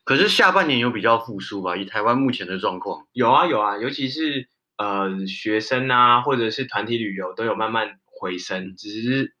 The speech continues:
Speaker 2: 只是都是变成国内旅游。
Speaker 1: 对，因为大家都出不了国，所以大家都在国-，
Speaker 2: 对啊。
Speaker 1: 国内打转。
Speaker 2: 所以就是国内旅游其实现在是非常的旺盛，
Speaker 1: 嗯。
Speaker 2: 然后领队的需求也是很强，而且很多是原本上半年的旅游都已经慢慢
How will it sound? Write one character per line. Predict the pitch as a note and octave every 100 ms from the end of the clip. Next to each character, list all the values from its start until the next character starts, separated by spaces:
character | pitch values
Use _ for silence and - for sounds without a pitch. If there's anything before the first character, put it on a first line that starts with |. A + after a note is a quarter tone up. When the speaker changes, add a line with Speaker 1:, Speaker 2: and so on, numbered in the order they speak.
| _
Speaker 2:
只 | -
是 | G#2+ D3+
都 | C#3
是 | C#3
变 | C#3 C#3+
成 | A2+ F#2+
国 | F#2+ F#2
内 | A2
旅 | F#2 -
游。 | - - _
Speaker 1:
对， | - A2+ G#2
因 | E3
为 | F3+
大 | C3+ D#3+
家 | D3
都 | D3 C#3+
出 | -
不 | C3
了 | B2+ G2+
国， | E2 E2+ E2+ -
所 | A2
以 | A2+
大 | A#2+
家 | A#2+
都 | B2+ A#2+
在 | - B2
国-， | - F#2+
Speaker 2:
对 | C3+
啊。 | B2
Speaker 1:
国 | A2+
内 | A2+
打 | F#2+
转。 | F#2 F#2 D#2 _
Speaker 2:
所 | - E3+
以 | E3
就 | D#3+
是 | E3 D#3+
国 | B2+ C3
内 | D#3+
旅 | C3+
游 | G#2+ G#2
其 | G2+ A2
实 |
现 | G#2+ B2
在 | A#2+
是 | B2
非 | B2
常 | A2
的 | G2
旺 | G2+ A2+ F#2+
盛， | - G2
Speaker 1:
嗯。 | -
Speaker 2:
然 | G#2+ A2
后 | C3+ C3 A#2+ - _ _ _ _ _
领 | B2 G2+
队 | A#2+ D3+
的 | A#2
需 | - B2
求 | A#2
也 | G2
是 | F2 A#2
很 | G#2
强， | F#2 - -
而 | B2+
且 | C#3
很 | A#2+ G2+
多 | A#2+
是 | B2+
原 | C3 A2+
本 | G#2
上 | - B2
半 | A#2+
年 | G2
的 | F#2+
旅 | F#2+
游 | F#2+ -
都 | A2+
已 | G#2+
经 | G#2+
慢 | A#2
慢 | A#2